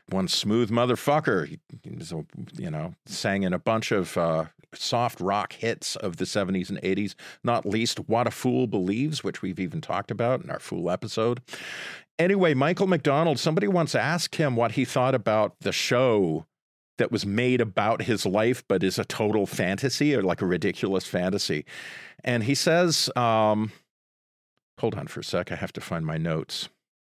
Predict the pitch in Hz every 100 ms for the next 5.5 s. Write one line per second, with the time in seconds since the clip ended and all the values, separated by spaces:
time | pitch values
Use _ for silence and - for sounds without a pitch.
0 | _ - 92 87 85 90 - 147 139 -
1 | 180 196 202 - 139 131 180 190 175 143
2 | 123 131 - 123 147 123 107 98 104 107
3 | 127 101 104 101 104 87 95 101 95 -
4 | - 123 123 123 127 139 175 120 127 -
5 | 92 87 95 95 82